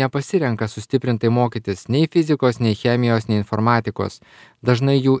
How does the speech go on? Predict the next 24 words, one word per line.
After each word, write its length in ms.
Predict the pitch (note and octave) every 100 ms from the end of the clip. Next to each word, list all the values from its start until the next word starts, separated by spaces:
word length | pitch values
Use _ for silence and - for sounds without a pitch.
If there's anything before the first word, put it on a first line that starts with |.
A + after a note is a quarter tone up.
| B2+
ir 80 | B2
visai 320 | A#2 A#2+ G#2
atsisako. 580 | G2+ G2 - A2 G2 F2 - _ _ _ _ - - -
O 80 | A2+
kai 220 | A#2 B2+
ateina 320 | B2 B2+ C3 B2
laikas 400 | B2+ A#2+ A#2+ -
stoti, 400 | D#3 D#3+ E3+ D3
supranta 480 | C3 - B2+ B2+ -
padarę 400 | A#2+ A#2 A#2 A2
klaidą, 460 | - A#2+ C#3+ D#3+ E3 _ _ _ -
juk 240 | A#2+ A#2+
be 220 | B2+ B2 A#2
gamtamokslinių 880 | A#2+ B2 A2+ A#2+ C3 C3 - B2 A2+
disciplinų 640 | A2 - G#2 B2 C#3 D3
į 160 | C3+ A#2+
technologinius 720 | A2+ A#2+ A#2 A#2+ B2 B2 A#2+
mokslus 400 | A2+ A2 B2+ A2+
neįstosi. 720 | B2+ B2 - D3 B2+ - - - _ _ _ _ _
Bet 160 | A#2+ B2+
jau 160 | E3+ D3
būna 240 | A#2 A2+
per 220 | - A#2+
vėlu. 320 | A#2+ B2+ A2+